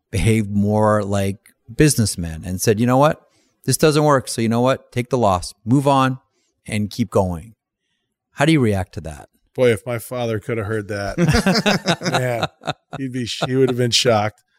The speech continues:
Speaker 2: I take that as a huge compliment, and, um, you know, it makes me proud to hear that. I, I try to be very honest with myself and everybody around, and if something doesn't work out, it's okay.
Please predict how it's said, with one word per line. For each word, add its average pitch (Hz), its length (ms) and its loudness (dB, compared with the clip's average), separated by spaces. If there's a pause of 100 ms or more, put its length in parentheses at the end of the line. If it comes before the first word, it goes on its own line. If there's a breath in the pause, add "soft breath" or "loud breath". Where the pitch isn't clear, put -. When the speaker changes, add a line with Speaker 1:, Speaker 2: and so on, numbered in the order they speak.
(640)
Speaker 2:
I 120 100 -2
take 120 260 -2
that 120 160 0
as 107 160 -2
a 101 40 -14
huge 113 360 -6
compliment, 104 580 -8 (240)
and, 101 460 -8
um, 95 560 -8 (180)
you 104 100 -16
know, 107 100 -8
it - 20 -8
makes 107 240 0
me 117 80 -6
proud 98 320 -2
to 101 80 -10
hear 101 220 -6
that. 107 240 -2 (240)
I, 98 320 -10 (1040)
I 120 100 0
try 143 260 2
to 160 60 2
be 143 140 2
very 120 280 4
honest 107 600 -2 (120)
with 113 340 -6 (240)
myself 110 560 0
and 101 280 -8 (100)
everybody 107 420 -4
around, 101 380 -2
and 101 200 -6 (840)
if - 140 -6
something 185 580 0 (100)
doesn't 143 320 2
work 107 280 -4
out, 104 260 -8 (240)
it's 120 160 -6
okay. 131 420 0